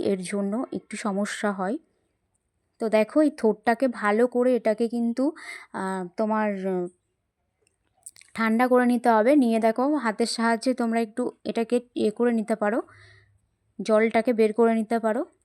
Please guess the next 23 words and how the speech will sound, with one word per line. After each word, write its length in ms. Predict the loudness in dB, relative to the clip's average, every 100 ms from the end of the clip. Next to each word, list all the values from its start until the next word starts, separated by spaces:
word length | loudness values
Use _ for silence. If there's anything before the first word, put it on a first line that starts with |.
| -10
আমি 200 | -6 -4
তো 80 | -2
হাতের 240 | -4 -2 -6
সাহায্যেই 480 | -4 -6 -6 -6
জলটাকে 440 | -2 0 0 -2 -4
বের 200 | -2 -2
করে 200 | -2 -2
নিলাম। 280 | -4 -4 -8 -10 _ _ _ _ _ _ _ _ _ _ _ _ _ -6
তো 60 | -2
বন্ধুরা, 340 | -2 -2 -2
দেখতে 300 | 0 -2 -2
থাকো 220 | -2 0 -2
ভিডিওটা, 480 | -4 -4 -4 -2 -6 -8 _ _ _ _ _ _
তোমাদেরও 400 | -6 -4 0 0
ভালো 240 | 0 0 0
লাগবে। 360 | 0 -2 -6 -10 -10 _ _ _ _ _ _ _ _ _ _ _ _ _ _ 2
তো 80 | 4 4 2 _ _ _ _ _ _ _ _ _ -4
এই 140 | -4 -4
থোড় 260 | 0 4 4
ভাজা 320 | 2 0 0
দিয়ে 300 | 0 -2 -4 -4 _ _ _ _ _ _ _ -8
তোমরা 240 | -6 -4
কিন্তু 340 | -4 -2 -2